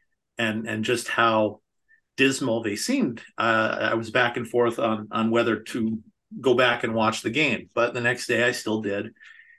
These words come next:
And I thought that was fruitful because, uh,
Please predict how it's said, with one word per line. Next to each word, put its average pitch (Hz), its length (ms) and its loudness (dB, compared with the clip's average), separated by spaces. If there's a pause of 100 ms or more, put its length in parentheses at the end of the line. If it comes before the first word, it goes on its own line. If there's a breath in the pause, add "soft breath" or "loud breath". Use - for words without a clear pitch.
(160)
And 151 400 2 (160)
I 160 80 6
thought 262 240 4
that 208 100 4
was 175 160 4
fruitful 175 520 6
because, 120 520 -2 (600 soft breath)
uh, 127 400 4